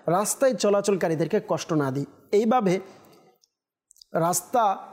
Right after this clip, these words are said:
যারা চলাচল করে তাদেরকে নিয়ে হাসি ঠাট্টা করা, মস্করা করা, তাদের আইব বের করা, তাদের দোষ বের করা,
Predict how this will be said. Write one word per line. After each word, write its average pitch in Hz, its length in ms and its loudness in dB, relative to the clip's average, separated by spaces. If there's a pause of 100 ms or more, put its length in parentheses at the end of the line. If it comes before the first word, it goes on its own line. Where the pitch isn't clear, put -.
(480)
যারা 180 460 2
চলাচল 190 500 0
করে 190 180 0
তাদেরকে 196 500 0
নিয়ে 180 600 2
হাসি 208 460 0
ঠাট্টা 190 360 -4
করা, 151 220 -2 (440)
মস্করা 185 500 2
করা, 147 260 -2 (1300)
তাদের 190 400 0 (560)
আইব 202 500 2
বের 170 220 2
করা, 151 280 -2 (180)
তাদের 185 400 0
দোষ 214 360 2
বের 170 280 2
করা, 143 260 -2